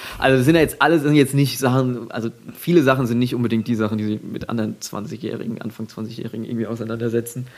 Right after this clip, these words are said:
Ähm, und ich war halt, äh, wirklich sehr fasziniert, schon sehr früh, A, natürlich von so, von Disney-Filmen und so, ähm, und hab dann relativ schnell in der Grundschule schon das Mad-Heft, äh, gefunden und so, was jetzt auch eigentlich echt so ein achtziger Jahre Ding ist.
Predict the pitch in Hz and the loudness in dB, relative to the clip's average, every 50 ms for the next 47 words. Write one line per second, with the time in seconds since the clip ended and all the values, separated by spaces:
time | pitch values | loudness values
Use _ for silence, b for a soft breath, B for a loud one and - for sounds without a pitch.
0 | B B B B B B - - 131 123 123 123 123 123 127 123 123 - 127 120 | B B B B B B 0 4 6 6 8 8 6 6 4 2 2 4 4 4
1 | 120 120 127 123 127 147 143 135 131 127 127 - - 117 104 104 90 123 120 131 | 4 4 2 0 2 4 4 6 6 4 2 0 -4 -4 -4 -4 -2 -2 -2 -2
2 | 127 123 - 120 110 117 127 139 135 131 135 - - 123 123 - - 117 113 107 | -2 -4 0 4 4 6 6 6 4 2 0 -4 -8 -8 -8 -6 -4 -2 2 2
3 | 117 127 127 127 - - - - 113 110 107 113 117 117 - - 131 127 123 - | 2 2 2 -2 -6 -10 -6 -4 -2 0 2 2 2 2 0 0 2 2 2 2
4 | 95 113 120 123 120 - 127 120 117 - - 113 110 107 107 110 110 - 107 110 | 2 2 2 2 2 0 -4 -8 -6 -4 -4 -2 -2 -2 -2 -4 -4 -6 -10 -6
5 | - 123 123 131 139 127 123 - - 139 127 131 123 123 120 120 113 113 120 123 | -2 -2 0 2 2 0 0 0 2 4 4 4 4 4 2 0 0 2 2 4
6 | 123 127 127 123 B B B B B B B B B _ - 127 120 120 120 117 | 4 2 0 -2 B B B B B B B B B _ 4 6 6 8 8 6
7 | 117 110 110 113 123 120 - 123 120 117 117 110 - - 55 - 120 123 120 120 | 6 4 2 0 0 0 0 0 2 0 0 -2 -6 -10 -14 -8 -2 0 2 2
8 | 123 120 - - 113 - - - - 117 117 117 120 123 120 120 113 - - 123 | 2 2 0 -4 -8 -8 -8 -4 -2 0 2 2 2 2 2 2 0 0 -2 -2
9 | 123 123 - 123 107 - 120 113 104 - 120 110 110 113 113 127 156 151 - - | -2 0 -2 -4 -2 -2 -2 -2 -2 -2 -2 0 2 4 4 6 4 4 2 2
10 | 135 139 127 127 - - - - _ _ _ - - - 98 123 127 120 120 127 | 2 2 2 0 -4 -18 -20 -20 _ _ _ -12 -8 -4 -2 -2 -2 -2 -2 -6
11 | - - 131 131 127 123 120 113 123 127 135 - - - 135 156 151 - - - | -6 -2 0 2 2 4 4 4 4 4 2 2 4 4 4 4 4 2 -2 0
12 | 135 147 - - - - 139 131 - 139 139 127 - 139 131 - - 147 135 127 | 0 0 -2 -4 -4 -6 -6 -4 -2 -2 -2 -2 -2 -4 -4 -4 0 2 4 6
13 | 120 120 117 123 143 135 135 107 113 117 113 101 127 139 - - | 6 6 6 4 4 2 2 2 2 2 2 2 0 -2 -4 -6